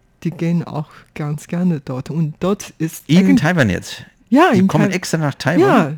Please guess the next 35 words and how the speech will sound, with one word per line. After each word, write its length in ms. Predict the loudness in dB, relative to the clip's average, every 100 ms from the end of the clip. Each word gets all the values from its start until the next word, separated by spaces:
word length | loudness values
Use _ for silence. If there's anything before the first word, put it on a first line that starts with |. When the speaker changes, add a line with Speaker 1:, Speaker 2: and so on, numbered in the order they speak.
| -2
Speaker 2:
um 140 | 2
Speaker 1:
ja. 200 | 4 2 0
Speaker 2:
zu 160 | -2
diesem 400 | -2 -4 -4 -6
Gott 280 | -6 -6 -8
der 140 | 0 2
Speaker 1:
Genau. 320 | 4 2 0
Speaker 2:
roten 140 | -2
Fäden 540 | -4 -2 -2 -2 -4 -2
Speaker 1:
Ja, 320 | -2 0 -2
Speaker 2:
zu 60 | -4
Speaker 1:
dieser 460 | -2 -2 -2 -2 0
Speaker 2:
beten. 500 | 0 -2 -6 -8 -14 -6
Speaker 1:
Gott 320 | -4 -4 -8 -16 -2
soll 460 | 0 4 4 4
sehr 880 | 0 4 4 4 0 -4 -8 -10 -14 -6 0 0 0
wirkungsmächtig 720 | -2 -2 -6 -8 -10 -12 -14 -14
sein. 500 | -12 -10 -10 -12 -14 _
Japan 360 | -2 0 2 2
und 80 | 0
Korea 460 | 0 0 0 -2 -2
liegen 380 | -2 0 2 2
nicht 180 | 0
so 160 | -2 -2
weit 280 | -2 -4 -6
entfernt 480 | -8 -6 -4 -4 -6
von 200 | -8 -8
Taiwan 340 | -8 -6 -4
und 180 | -2 -4
die 40 |
können 280 | -4 -2 -2
wir 80 | -2 -8 -4
an 180 | -4 -4
einem 420 | -6 -6 -4 0
Wochenende 720 | 2 0 0 -2 -2 -6